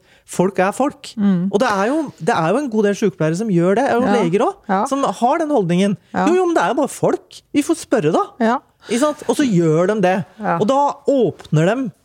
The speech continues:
Speaker 2: Ja.
Speaker 1: eh, da åpner de relasjonen på en helt annen måte.
Speaker 2: Mm. Men det som jeg vet at mange sliter med akkurat når det kommer til folk av folk, når vi
Speaker 1: Mm.
Speaker 2: snakker om,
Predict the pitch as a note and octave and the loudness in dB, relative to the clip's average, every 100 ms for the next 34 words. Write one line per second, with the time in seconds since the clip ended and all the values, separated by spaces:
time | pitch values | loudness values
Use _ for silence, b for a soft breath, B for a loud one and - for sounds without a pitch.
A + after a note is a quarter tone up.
0 | _ - E3+ F3 F3 F3 F3 F3 E3+ G#3+ | _ -2 0 0 0 0 0 0 -2 0
1 | A3 F3+ C3+ - D#3+ F#3+ G#3+ A3 A3+ F#3 | 0 0 -2 -2 0 2 2 2 0 0
2 | F3 F#3 G#3+ A3 F3+ G3+ G#3 G#3+ D3+ C4 | 0 -2 -2 0 0 0 -2 -2 0 -2
3 | C4+ A#3+ G3 F3+ B - A3 A3 F#3 F3+ | -2 -4 -2 -2 B -4 -2 0 2 0
4 | F#3+ - A3 A3 - - G3 G3+ F#3 G3+ | 0 -2 -2 -2 -6 -4 -4 -2 -2 -2
5 | A#3 G#3 G#3 G#3+ F3+ G3+ F3+ - G3+ F#3+ | -2 -4 0 0 0 0 -2 0 -2 -2
6 | - G3 G3 G3+ G3+ F3+ E3+ F#3+ F3+ E3 | 0 -2 0 -2 0 -2 0 -2 -2 -2
7 | - F#3+ C#4+ - G#3+ G#3 A3 G3+ E3+ F3 | -2 -2 -2 -2 -2 0 0 0 -2 -2